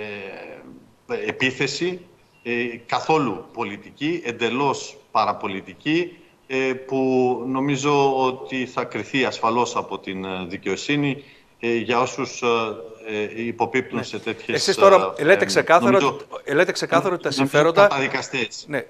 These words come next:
Speaker 1: Καταδικαστές,
Speaker 2: Ναι,
Speaker 1: κύριε Φορέστη.
Speaker 2: λέτε ξεκάθαρα ότι τα συμφέροντα τώρα θέλουν να πλήξουν την κυβέρνηση και συγκεκριμένα ο, ο εκδότης είναι συγκεκριμένος, μιλάτε για τον κύριο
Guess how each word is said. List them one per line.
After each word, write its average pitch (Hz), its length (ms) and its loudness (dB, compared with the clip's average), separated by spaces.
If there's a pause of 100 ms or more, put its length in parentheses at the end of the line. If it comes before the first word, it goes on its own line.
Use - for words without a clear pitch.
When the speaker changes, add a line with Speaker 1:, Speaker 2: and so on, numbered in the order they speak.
Speaker 1:
Καταδικαστές, 131 600 -6
Speaker 2:
Ναι, - 200 -10
Speaker 1:
κύριε 135 140 -2
Φορέστη. 135 220 2
Speaker 2:
λέτε 170 140 4
ξεκάθαρα 160 460 2
ότι 165 80 -4
τα 147 80 0
συμφέροντα 160 360 0
τώρα 170 200 -2
θέλουν 160 140 0
να 147 80 -2
πλήξουν 160 260 -8
την 131 100 -12
κυβέρνηση 170 400 -4
και 180 100 -6
συγκεκριμένα 143 720 -4 (380)
ο, 180 140 -2
ο 170 160 -2 (380)
εκδότης 156 540 4
είναι 139 100 -4
συγκεκριμένος, 135 920 -6
μιλάτε 165 260 2
για 151 120 -4
τον 143 120 -8
κύριο 147 320 -2